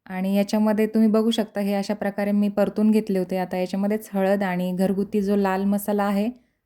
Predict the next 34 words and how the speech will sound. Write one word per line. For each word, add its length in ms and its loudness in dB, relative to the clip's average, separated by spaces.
तो 80 -4
मी 160 2
इथे 160 2
टाकलेला 440 0
आहे. 260 -2
तर 100 -2
या 120 2
इथे 240 4
तुम्ही, 360 6
अ, 80 2
रेडीमेड 520 0
पण, 280 4
अ, 200 2
रा-, 340 -4
लाल 240 -2
मसाला 360 0
तुम्ही 240 0
इथे 140 -2
टाकू 280 -6
शकता. 380 -6
त्याच्यानंतर 500 0
मी 160 2
थोडीशी 320 2
धने 260 4
पावडर 320 0
टाकली 320 -2
होती. 400 -2
हे 60 -4
आता 160 -2
छान 160 4
याच्यामध्ये 420 2
मिक्स 280 0
करून 280 2
घेतेय. 400 0